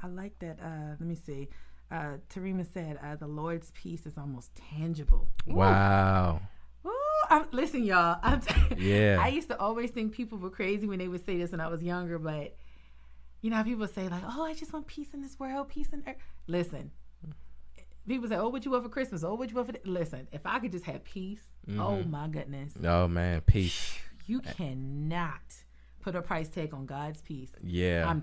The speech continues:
Speaker 1: telling you, it is worth more than anything. You, I mean, I know people like the latest and the greatest and the clothes and the Xbox, but let you get some of God's peace.
Speaker 2: Right.
Speaker 1: Huh. I'm telling you.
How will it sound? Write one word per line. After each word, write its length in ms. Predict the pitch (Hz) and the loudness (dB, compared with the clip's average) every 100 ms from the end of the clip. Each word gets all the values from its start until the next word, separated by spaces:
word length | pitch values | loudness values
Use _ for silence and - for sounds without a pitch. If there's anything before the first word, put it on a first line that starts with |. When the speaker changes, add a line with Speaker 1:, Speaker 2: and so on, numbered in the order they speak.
| - - - | -4 -14 -10
Speaker 1:
telling 520 | 160 185 190 190 180 | -6 -4 -4 -4 -4
you, 200 | 170 156 | -6 -6
it 240 | 180 190 160 | -4 -4 -6
is 160 | 147 | -8
worth 360 | 143 151 170 180 - - | -8 -8 -8 -8 -10 -8
more 340 | 156 170 170 | -4 -4 -4
than 260 | 160 139 151 - - - - | -8 -14 -16 -18 -16 -14 -8
anything. 840 | 285 370 381 359 - 233 160 127 - - - - - | -4 -2 0 -2 -2 -4 -8 -8 -16 -18 -20 -20 -12
You, 180 | 170 202 185 | -8 -6 -4
I 40 | 190 | -4
mean, 200 | 156 147 | -2 -2
I 180 | 170 208 | -4 -4
know 160 | 233 | -4
people 200 | 226 226 214 | -4 -4 -2
like 140 | 220 | -2
the 80 | 202 | -2
latest 360 | 170 208 202 | -2 -2 -4
and 120 | 208 190 | -6 -6
the 40 | |
greatest 340 | 160 190 190 202 | -4 -4 -6 -8
and 80 | |
the 40 | 196 | -8
clothes 360 | - 185 185 | -4 -2 -2
and 120 | 202 202 | -4 -8
the 40 | |
Xbox, 360 | 185 175 202 - - - - | -10 -10 -10 -10 -12 -14 -10
but 140 | 143 139 | -10 -6
let 580 | 156 185 269 - - | -6 -4 -6 -6 -8
you 160 | 311 311 | -6 -6
get 240 | - - | -8 -10
some 220 | - 247 208 | -8 -6 -4
of 80 | 170 | -4
God's 360 | 254 - - | -6 -6 -8
peace. 480 | - 370 392 - - - | -8 -8 -8 -10 -14 -4
Speaker 2:
Right. 400 | 87 92 82 76 | 2 4 2 0
Speaker 1:
Huh. 300 | 175 160 131 - - - - - - | -2 -2 -4 -8 -12 -10 -10 -12 -10
I'm 120 | 180 | -8
telling 380 | 175 147 143 143 | -4 -4 -4 -4
you. 300 | 151 139 | -4 -4